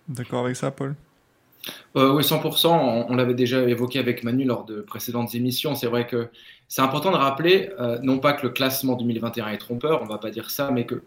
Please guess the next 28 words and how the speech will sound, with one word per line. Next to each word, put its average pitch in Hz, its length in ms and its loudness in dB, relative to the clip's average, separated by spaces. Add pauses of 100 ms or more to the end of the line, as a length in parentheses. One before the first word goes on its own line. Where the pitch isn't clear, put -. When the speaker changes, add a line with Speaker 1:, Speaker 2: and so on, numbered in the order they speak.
(120)
Speaker 2:
quand 113 140 -4
même, 143 260 -2 (440)
euh, 104 160 -6
aux 123 60 -2
statistiques, 135 640 -4
euh, 107 400 -4
qualif 123 400 -2
et 123 140 2
course, 139 360 -4
euh, 110 260 -4
à 107 60 -6
la 110 60 -4
fin, 113 200 -6
en 120 40 -4
fin 120 140 -2
de - 40 -4
saison, 120 260 0
Leclerc 117 360 0
domine 117 320 -2
assez 123 200 -6
largement, 117 600 -2
euh, 107 80 -16 (160)
assez - 180 -12
largement 110 300 -8
Sainz 123 320 -2
quand 117 120 -6
même. 139 240 -2 (760)
Euh, 90 40 -6